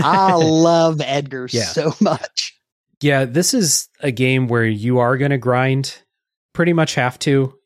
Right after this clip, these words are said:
Speaker 2: Uh, you don't really have to grind much through the, like, the regular part of the game. Uh, there might be a couple points where you get wiped by a boss and you need to go gain a few levels, but nothing serious. At the end of the game, I had to do real grinding,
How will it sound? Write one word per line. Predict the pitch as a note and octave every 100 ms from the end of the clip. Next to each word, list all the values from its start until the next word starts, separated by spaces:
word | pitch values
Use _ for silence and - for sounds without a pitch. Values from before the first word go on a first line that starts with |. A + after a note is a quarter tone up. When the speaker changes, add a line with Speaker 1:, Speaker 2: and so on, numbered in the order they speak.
| -
Speaker 2:
Uh, | A2+ A2+
you | C3 E3+
don't | B3
really | F#3+ F#3
have | F3+ -
to | D#3+
grind | C#3 C#3 C#3
much | B2+ C3+ - -
through | - C3+ C#3 C#3 B2+
the, | B2 A#2 A2+ G#2+ _ _ _ _ _ _ _ _
like, | A#2 G#2+
the | A2
regular | A#2 D3 C#3+ C#3
part | C3+ B2+ B2+
of | A#2
the | A2+
game. | A#2+ A#2+ A#2+ A#2 - _ -
Uh, | - A#2+
there | A2+ C3
might | D3 C#3+
be | B2+
a |
couple | - D#3 D#3+ D3
points | - D3+ D3 -
where | B2+
you | A#2+
get | A#2+ A2+
wiped | A2+ B2 -
by | B2+
a | A#2
boss | G2 A2+ A#2+ -
and | A2+
you | A2
need | A#2 A#2+
to | A#2+
go | A#2
gain | G#2 A2+ A2+
a |
few | A2 A#2 A2
levels, | G#2 G#2 A2 G#2
but | - G2 F#2+ _ _ _
nothing | C3+ C#3 C#3+
serious. | A#2+ A#2 A2+ A#2 B2 - - _ -
At | B2
the | C#3+ D3
end | G3
of | F3+
the |
game, | C3+ C3 C3 A#2
I | G#2+ C#3
had | D3+
to | B2+
do | A#2+ A2 G#2 G#2
real | C3+ C3
grinding, | G#2+ A2 F#2 F2 -